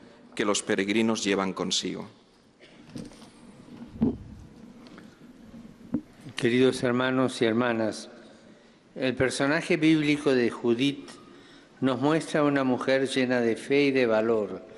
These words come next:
Speaker 2: capaz de orientar a los hombres y mujeres de su tiempo, que se enfrentaban a una situación límite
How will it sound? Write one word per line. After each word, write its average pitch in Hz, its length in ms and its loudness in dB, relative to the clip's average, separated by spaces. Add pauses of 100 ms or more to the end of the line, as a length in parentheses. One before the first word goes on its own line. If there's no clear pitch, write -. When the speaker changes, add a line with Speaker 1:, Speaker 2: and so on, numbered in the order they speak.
(320)
Speaker 2:
capaz 139 400 -4
de 143 100 4
orientar 123 480 2
a 127 100 4
los 110 280 0
hombres 139 460 0
y 117 40 -4
mujeres 113 520 -4
de 113 100 -6
su - 180 -14
tiempo, 110 560 -6 (720)
que 117 140 0
se 131 140 -2
enfrentaban 127 680 0
a 123 80 2
una 135 220 0
situación 120 680 0
límite 143 680 0